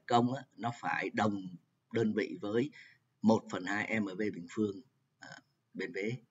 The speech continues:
vế phải. Hay nói đúng hơn ha, một phần hai M V bình phương nó sẽ mang đơn vị của joule,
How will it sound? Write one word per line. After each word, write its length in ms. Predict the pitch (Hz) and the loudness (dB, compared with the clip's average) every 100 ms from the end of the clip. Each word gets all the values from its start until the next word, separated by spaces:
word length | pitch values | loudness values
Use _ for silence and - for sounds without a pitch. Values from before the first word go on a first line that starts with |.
| _ | _
vế 80 | 90 | -12
phải. 280 | 85 - - _ _ _ - - - | -10 -10 -12 _ _ _ -20 -20 -12
Hay 140 | - 139 | 2 6
nói 120 | 143 | 6
đúng 120 | 175 | 6
hơn 180 | 151 135 | 6 6
ha, 160 | 127 120 | 6 4
một 160 | 107 | 4
phần 140 | 104 98 | 2 0
hai 200 | 117 113 | 2 2
M 40 | |
V 120 | 98 107 | 2 0
bình 80 | 107 - | -2 -2
phương 240 | 117 110 | 0 0
nó 100 | 107 110 | -2 -6
sẽ 200 | - 85 | -6 -6
mang 260 | 113 107 | -4 -2
đơn 200 | 110 104 113 | 0 0 0
vị 120 | 90 - | -2 -4
của 140 | 80 85 | -10 -6
joule, 340 | - 135 131 | 2 4 4